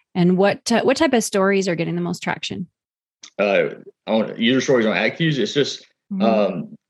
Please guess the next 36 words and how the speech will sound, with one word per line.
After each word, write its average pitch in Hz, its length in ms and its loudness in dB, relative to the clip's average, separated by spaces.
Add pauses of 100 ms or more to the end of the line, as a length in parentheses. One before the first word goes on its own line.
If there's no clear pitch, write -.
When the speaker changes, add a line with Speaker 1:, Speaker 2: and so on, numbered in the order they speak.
(120)
Speaker 2:
you 113 120 0
know, 110 80 4
it, 120 360 0
it 117 220 0
varies. 117 400 2
I 98 80 0
think 101 260 -2
the, 98 240 -2 (160)
uh, 95 160 2
again, 110 280 0
going 110 120 2
back 107 140 0
to 113 80 -6
the 90 80 -2
local 101 340 -2
side 110 200 0
of - 100 -2
things, 117 260 2
I 101 60 0
think 107 140 0
it's 101 100 -6
really 101 260 2
interesting 110 380 -2
to 90 60 -4
see 104 200 -4
a 85 80 0
smaller 104 720 0 (340)
company 107 360 0
come 110 180 0
on 101 140 0
there 104 400 2 (720)
and 98 120 0
to 95 60 -4
talk 110 220 -2
about, 101 380 0
uh, 85 400 -2